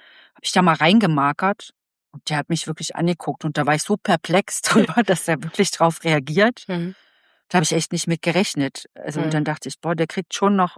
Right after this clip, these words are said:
Speaker 1: viel mehr mit, als uns das bewusst ist.“ Und da hat
Speaker 2: Mhm.
Speaker 1: uns dann der Kurs eben noch mal geholfen mit dem, „Achtet auf die Ohren, achtet auf die
Speaker 2: Mhm.
Speaker 1: Kopfdrehung“ und so. Das haben wir dann auch, oder ich,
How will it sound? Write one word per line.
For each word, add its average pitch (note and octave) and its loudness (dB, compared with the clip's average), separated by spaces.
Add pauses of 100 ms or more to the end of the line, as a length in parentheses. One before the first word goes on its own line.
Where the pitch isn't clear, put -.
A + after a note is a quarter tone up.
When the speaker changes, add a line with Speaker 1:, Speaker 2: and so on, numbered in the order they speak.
(300)
Speaker 1:
viel A3 4
mehr F3 6
mit, F#3 0
als - -6
uns F3+ -2
das D#3 -6
bewusst D#3+ -2
ist.“ D#3+ -4
Und D#3+ -2
da D#3+ 4
hat E3 2
Speaker 2:
Mhm. F#3 0
Speaker 1:
uns E3+ -4
dann E3 0
der D#3 2
Kurs G#3 2
eben D3 0
noch D#3 2
mal E3 2
geholfen D3+ 0
mit D3+ -2
dem, D3 0 (400)
„Achtet - -4
auf D3+ 2
die - -2
Ohren, D#3 4
achtet - -14
auf E3 -8
die G3 2
Speaker 2:
Mhm. G3 2
Speaker 1:
Kopfdrehung“ D3+ -4
und D#3 -8
so. D#3 -8 (540)
Das - -2
haben G#3+ 6
wir A3+ 6
dann G#3 4
auch, G3 4
oder F3 0
ich, - -6